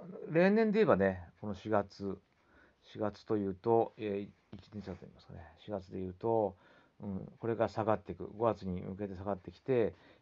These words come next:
一年前見てください。五月よ-、八日に一旦上がるんですね。はい。だから、えー、五月頭にね、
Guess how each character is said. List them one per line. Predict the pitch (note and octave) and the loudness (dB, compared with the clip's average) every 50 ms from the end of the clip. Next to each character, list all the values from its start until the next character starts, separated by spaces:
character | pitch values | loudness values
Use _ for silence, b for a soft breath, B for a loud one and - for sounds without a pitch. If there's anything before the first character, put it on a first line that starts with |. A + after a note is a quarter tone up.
| B - | B -20
一 | - - B2 | -16 -8 -4
年 | C3 B2 | -2 0
前 | A#2 G#2+ | 0 0
見 | A2 G#2+ | 0 -2
て | G2+ | -4
く | F#2+ | -6
だ | F2 | -6
さ | - G2 | -4 -4
い。 | F#2+ | -4
五 | G2 A2 B2+ | -2 0 2
月 | C#3 B2+ A2 - G2 | 2 2 2 0 -4
よ-、 | G2 G2 G2 F#2+ - _ - | -4 -4 -4 -4 -8 _ -6
八 | A#2+ A#2 A#2 A2+ A2 - | -4 -2 -2 -2 -4 -2
日 | - B2+ A#2 A2+ A2 - - - - | 4 6 8 8 8 6 4 0 -2
に | D3+ E3 E3 C3 G2+ b b b b b b b - | 0 2 2 0 -2 b b b b b b b -12
一 | G#2 F#2 - | -12 -6 0
旦 | - C3 A2+ G#2+ | 2 2 4 4
上 | G#2+ | 4
が | A2 A#2 B2+ | 6 6 6
る | C3 | 6
ん | A#2+ G2 | 4 2
で | D#2+ | -2
す | - - | -6 -6
ね。 | F2+ F#2 F#2+ F#2+ F#2+ F#2 F2 - _ _ _ _ - | -4 -2 -2 -2 -2 -4 -8 -14 _ _ _ _ -16
は | - F#2 F#2 F2 | -10 -8 -6 -6
い。 | E2 - _ _ _ _ b b b b b b b _ _ _ _ - - _ _ _ _ _ _ _ _ _ _ _ _ _ _ - | -6 -8 _ _ _ _ b b b b b b b _ _ _ _ -20 -20 _ _ _ _ _ _ _ _ _ _ _ _ _ _ -8
だ | G#2+ | -4
か | G#2 G#2+ | 0 2
ら、 | G#2 G2 F#2+ - - _ - | 2 2 2 0 -4 _ -12
え | - G2 F#2+ F#2 F#2+ F#2+ F#2 F#2 F#2 F#2 G2 G2 G2+ | -10 -6 -4 -4 -2 -2 -2 -4 -4 -4 -6 -6 -2
ー、 | G2+ | 4
五 | B2+ | 4
月 | C3 A#2 - - | 4 4 6 4
頭 | G2 G2 A2+ C#3 C#3+ D#3+ D3+ | 0 2 4 4 4 4 4
に | A#2+ G2 | 4 2
ね、 | F2+ F2 F2 E2 | 0 0 0 -2